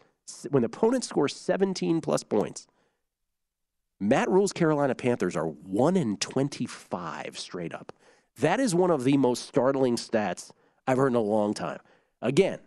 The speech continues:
not twenty-four points, not thirty points, seventeen plus points by the opponent. They hold the Saints to fourteen. Remember, the Saints didn't score to the fourth quarter. And so the Panthers get it done, twenty-two to fourteen. Does not apply. Baker Mayfield as mediocre as ever,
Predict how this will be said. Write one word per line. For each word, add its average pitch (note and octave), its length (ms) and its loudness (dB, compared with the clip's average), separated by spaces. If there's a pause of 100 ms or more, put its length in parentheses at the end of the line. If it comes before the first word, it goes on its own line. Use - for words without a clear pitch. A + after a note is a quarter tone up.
(200)
not C3 240 -4
twenty-four D4 520 2
points, - 380 -10 (100)
not F#3 160 2
thirty D4 440 0
points, - 400 -8 (240)
seventeen B3 1080 0
plus F#3+ 240 2
points C3+ 260 0
by G#2+ 100 2
the G#2+ 80 0
opponent. G#2 280 0 (400)
They F#2 100 -2
hold E3+ 280 2
the G#3 60 -4
Saints G3 300 -2
to - 80 2
fourteen. D#3 380 2
Remember, A2 200 2
the D3+ 60 -10
Saints D3+ 260 0
didn't C3+ 160 0
score C#3+ 180 2
to A2 80 0
the F2 80 -2
fourth A2+ 260 0
quarter. - 300 0 (540)
And A#2+ 100 -2
so B2 80 2
the F#2+ 100 -2
Panthers C#3 300 2
get B2+ 140 2
it G#2+ 80 0
done, F#2 240 0
twenty-two A2+ 400 0
to F#2+ 80 0
fourteen. F#2+ 640 -2
Does D#2 160 -10
not F2 220 -6
apply. C3 480 0 (640)
Baker E3+ 260 2
Mayfield D#3 480 2
as F2 140 -4
mediocre C#3+ 720 4
as A#2 100 2
ever, - 280 -6